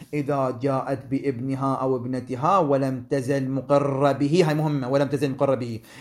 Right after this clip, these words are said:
وإذا عرف أخاه وكان في ذلك صحة منه حج، وإذا كان في ذلك في صحة منهما ولم يزالا،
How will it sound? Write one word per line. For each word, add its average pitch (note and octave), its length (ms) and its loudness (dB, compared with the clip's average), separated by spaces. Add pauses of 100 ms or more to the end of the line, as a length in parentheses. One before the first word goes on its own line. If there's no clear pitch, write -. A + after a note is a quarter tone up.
(180)
وإذا D3+ 420 4
عرف D3 480 4
أخاه D3 600 2
وكان D3 460 2
في C#3+ 180 0
ذلك C#3+ 420 0
صحة C#3+ 520 -2
منه C#3 520 -4 (200)
حج، D3+ 420 0 (240)
وإذا D3 380 4
كان D3 260 2
في C#3 120 2
ذلك C#3+ 300 2
في C#3+ 160 0
صحة F#3+ 360 6
منهما C#3+ 520 0 (440)
ولم F#3 400 4
يزالا، D3 600 4